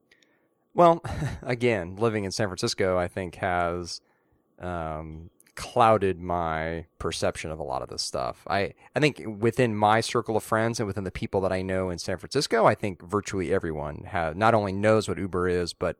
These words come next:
like, actively uses it. I don't have any good sense in other parts of the country what, what that's like.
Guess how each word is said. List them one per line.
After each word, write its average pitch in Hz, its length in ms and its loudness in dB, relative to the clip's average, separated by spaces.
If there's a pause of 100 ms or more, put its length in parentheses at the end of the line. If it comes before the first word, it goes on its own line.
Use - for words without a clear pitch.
like, 80 280 -8
actively 90 500 -4
uses 90 380 -10
it. 64 180 -8 (1120)
I 110 200 2
don't 120 360 2 (160)
have 110 240 4
any 104 260 -2
good 90 340 -2
sense 87 500 0
in 92 240 -6
other 90 360 -2
parts - 420 -4
of 85 60 -12
the 87 60 -10
country 82 580 -8 (100)
what, 87 420 -4 (320)
what 90 260 -8
that's 69 280 -8
like. - 340 -12